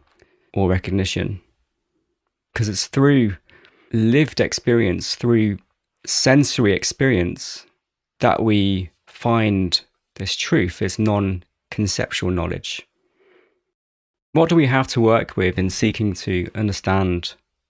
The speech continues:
the true nature of things? We have this, don't we?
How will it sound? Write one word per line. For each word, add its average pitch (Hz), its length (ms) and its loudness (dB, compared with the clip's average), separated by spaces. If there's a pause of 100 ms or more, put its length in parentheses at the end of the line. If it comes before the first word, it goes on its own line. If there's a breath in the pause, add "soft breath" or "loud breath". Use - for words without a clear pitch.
(100)
the 92 80 -4
true 98 240 -2
nature 95 320 -2
of 92 80 -8
things? - 460 -8 (920 soft breath)
We 113 140 2
have 98 240 2
this, 113 260 2
don't 110 260 0
we? 98 220 -6